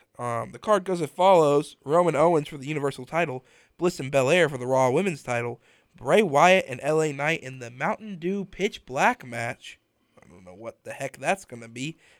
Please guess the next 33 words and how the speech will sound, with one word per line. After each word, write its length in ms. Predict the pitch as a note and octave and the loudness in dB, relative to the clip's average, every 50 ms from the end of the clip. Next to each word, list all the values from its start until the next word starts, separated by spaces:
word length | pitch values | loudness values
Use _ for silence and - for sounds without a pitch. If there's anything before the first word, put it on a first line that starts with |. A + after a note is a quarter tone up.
| _ _ | _ _
The 80 | - A#2 | -12 -4
Men's 300 | C#3+ F#3+ A3 G#3+ G3 F#3 | -2 -2 -2 -2 -6 -4
Royal 260 | F#3+ G3 G3+ G3+ G3 F#3+ | -2 0 0 2 2 2
Rumble 360 | G3 F#3+ F#3+ G3 F#3+ F#3+ - | 2 2 2 0 -2 -2 -2
and 240 | - D3+ E3 F3+ F#3+ | -4 -4 -4 -2 -2
the 60 | F#3+ | -4
Women's 440 | F3+ F3 C#3+ D3 E3+ F#3 E3+ D#3+ C#3 | -4 -4 -4 -4 -4 -4 -6 -6 -8
Royal 180 | C3+ B2 B2 A#2+ | -8 -8 -8 -8
Rumble, 340 | A#2+ B2 B2 B2 B2+ B2+ B2 | -10 -14 -14 -12 -12 -12 -12
and 140 | B2+ B2+ C#3+ | -12 -12 -6
we 100 | F#3+ G3 | -2 -2
are 80 | F#3 | -2
doing 400 | D#3+ E3 E3+ D#3+ D#3 D#3 D3+ D3+ _ _ _ _ _ _ _ _ - | -2 -4 -6 -6 -6 -6 -6 -12 _ _ _ _ _ _ _ _ -4
an 80 | F#3 | -2
extra 220 | G#3 G#3+ - - D#3+ | -2 -2 -2 -6 -8
bonus. 280 | D3+ C3+ B2+ B2+ C3+ - | -6 -6 -6 -6 -8 -10
There's 160 | C#3 C3 C#3+ | -14 -10 -6
not 120 | D3 C#3 | -2 0
a 60 | C3+ | 0
lot 80 | C3+ B2+ | 0 0
of 60 | B2 B2 | -2 -2
matches, 360 | B2 B2+ B2+ - - - - _ | -4 -4 -4 -6 -14 -20 -16 _
and 140 | D3+ D3+ C#3 | -8 -8 -8
it 80 | A#2+ B2 | -8 -10
is 140 | B2 A#2+ C3 | -12 -14 -14
Rumble 320 | C3 B2+ C#3 C#3 C3 A#2+ | -8 -8 -8 -8 -8 -12
season. 420 | - - C#3+ C3 C3 C3 A#2+ A#2+ _ _ _ _ _ _ _ _ _ _ _ _ | -12 -8 -8 -8 -8 -10 -16 -18 _ _ _ _ _ _ _ _ _ _ _ _
You 100 | D3+ G3 | -2 0
always, 240 | A#3 B3 A#3 A3 - - | 2 2 2 0 -4 -10
it's 160 | _ G3 F#3+ - | _ -12 -12 -10
a 40 | |
Royal 260 | G3 F#3+ B3 C#4 C4 A#3 | -10 -2 2 2 4 4
Rumble. 400 | G#3 G3 G3 F#3+ F#3 F3 F3+ | 4 2 2 0 -4 -6 -8